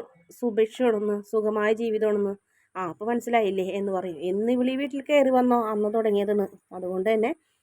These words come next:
ഇന്ന് ഇപ്പോൾ ഇവളീ വീട്ടിൽ നിന്ന് ഇറങ്ങണം" എന്ന് പറയും. "മോനെ, നീ എന്തീ പറയണേന്ന്?" കമലാമ്മ ചോദിക്കും. അപ്പം നന്ദിനി പറയുന്നുണ്ട്, "വിക്രം പറഞ്ഞാലും കാര്യമുണ്ട് അമ്മേ, എത്ര നാളായി അവളുടെ വീട്ടുകാർ ഇവൻ്റെ പിറകെ നടന്നു കഴിഞ്ഞിട്ട് ഇങ്ങനെ ഉപദ്രവിക്കാൻ തുടങ്ങണേന്ന്" പറയും.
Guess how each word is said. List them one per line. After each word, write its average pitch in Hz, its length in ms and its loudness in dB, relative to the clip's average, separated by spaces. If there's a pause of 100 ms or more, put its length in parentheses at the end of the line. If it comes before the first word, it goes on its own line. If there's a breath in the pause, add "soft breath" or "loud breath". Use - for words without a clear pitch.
(180)
ഇന്ന് 294 280 4
ഇപ്പോൾ 285 260 -2
ഇവളീ 285 220 4
വീട്ടിൽ 262 260 -2
നിന്ന് 233 220 -2
ഇറങ്ങണം" 202 320 0
എന്ന് 202 100 2
പറയും. 196 180 -2
"മോനെ, 254 200 4
നീ 277 160 6
എന്തീ 277 280 4
പറയണേന്ന്?" 240 540 4
കമലാമ്മ 262 400 -2
ചോദിക്കും. 190 360 -2 (400)
അപ്പം 302 180 0
നന്ദിനി 247 320 2
പറയുന്നുണ്ട്, 220 360 2
"വിക്രം 269 280 -2
പറഞ്ഞാലും 254 360 2
കാര്യമുണ്ട് 208 420 2
അമ്മേ, 196 220 -2
എത്ര 208 320 -4
നാളായി 233 360 4
അവളുടെ 214 280 2
വീട്ടുകാർ 202 400 0
ഇവൻ്റെ 196 240 -4
പിറകെ 196 340 -2
നടന്നു 202 280 -4
കഴിഞ്ഞിട്ട് 196 260 -6
ഇങ്ങനെ 196 200 -4
ഉപദ്രവിക്കാൻ 190 520 -4
തുടങ്ങണേന്ന്" 185 500 -2
പറയും. 160 200 -6